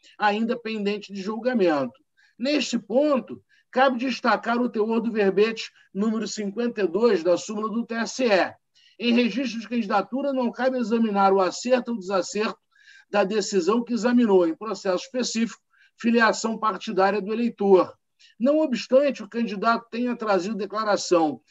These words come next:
de próprio punho de que se filiou ao Partido Solidariedade em três de janeiro de vinte e dois e que gozaria, gostaria de permanecer nele, verifica-se nos autos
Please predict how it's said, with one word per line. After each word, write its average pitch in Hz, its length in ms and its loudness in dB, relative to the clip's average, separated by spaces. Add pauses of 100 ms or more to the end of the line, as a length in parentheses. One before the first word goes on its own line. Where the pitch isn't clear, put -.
(160)
de 190 140 -4
próprio 226 520 -6
punho 214 480 2 (300)
de 190 200 -8
que 214 260 -4
se 202 180 -6
filiou 208 400 2
ao 208 160 4
Partido 196 400 -4
Solidariedade 190 920 2 (320)
em 202 180 -4
três 226 300 -2
de 190 80 -6
janeiro 180 360 4
de 151 60 -10
vinte 190 200 -4
e 175 80 -8
dois 196 500 2 (260)
e 202 80 -12
que 233 160 -2
gozaria, 226 640 0
gostaria 208 680 -2
de - 100 -12
permanecer 190 720 0
nele, 240 360 0 (420)
verifica-se 240 840 -2
nos 214 260 0
autos 208 420 2